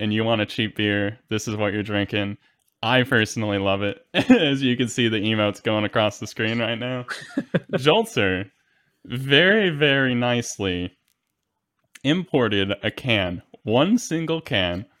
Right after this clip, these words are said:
Speaker 1: for, uh, you said seven quid?
Speaker 2: Seven
Speaker 1: Which
Speaker 2: quid.
Speaker 1: which is ten U S dollars. I
Speaker 2: Yikes.
Speaker 1: just went to the liquor store before the stream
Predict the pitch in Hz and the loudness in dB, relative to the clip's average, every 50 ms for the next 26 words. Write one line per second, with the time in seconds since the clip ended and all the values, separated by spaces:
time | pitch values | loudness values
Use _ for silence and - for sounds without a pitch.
0 | _ _ _ _ _ _ _ _ - - 110 110 107 107 104 101 101 98 95 95 | _ _ _ _ _ _ _ _ -10 -6 -4 -2 0 2 2 2 2 2 2 0
1 | 95 95 92 110 - - 117 101 - - 127 120 123 139 135 - - 123 120 120 | 0 -2 -4 -4 -4 -4 -4 -4 -2 2 2 2 2 2 -2 -2 0 0 0 0
2 | 135 151 - _ _ _ _ _ _ _ _ - - - 131 120 123 135 143 127 | 0 -2 -8 _ _ _ _ _ _ _ _ -6 2 4 4 6 6 6 4 4
3 | 113 98 - - - 117 110 95 92 87 - - _ _ _ _ - - _ _ | 2 0 -2 -4 -4 -2 -2 -2 -2 -6 -12 -18 _ _ _ _ -20 -20 _ _
4 | _ - 123 117 - 143 123 - - - 135 127 135 147 151 156 135 135 131 127 | _ -2 -2 -2 0 -2 -6 -6 -4 0 2 2 2 2 0 -2 -2 0 0 2
5 | 123 120 120 - 110 98 98 95 95 95 98 98 98 101 - - - - - - | 2 0 -2 -2 0 0 2 2 2 0 0 -2 -4 -6 -8 -12 -14 -14 -16 -20
6 | - _ _ _ _ _ _ - - _ _ _ - - 117 123 143 147 147 143 | -20 _ _ _ _ _ _ -20 -20 _ _ _ -6 -2 0 2 2 2 0 -2
7 | - 135 127 113 113 127 147 143 - - - - - - - - _ _ _ - | -4 -4 0 4 6 6 6 6 2 -2 -14 -14 -14 -16 -18 -20 _ _ _ -8
8 | - 113 117 110 110 - - 120 107 101 95 98 95 - 104 95 - - - 104 | -2 0 0 0 0 -2 -2 0 0 2 2 0 0 -2 -2 -4 -4 -4 -4 -2
9 | 95 98 92 95 92 - 95 - - 113 120 127 123 123 117 - - - 113 107 | 0 0 0 -2 -2 -6 -6 -4 0 0 2 2 0 -2 -4 -6 -6 -4 -2 0
10 | 101 98 98 98 98 | 0 0 0 -2 -4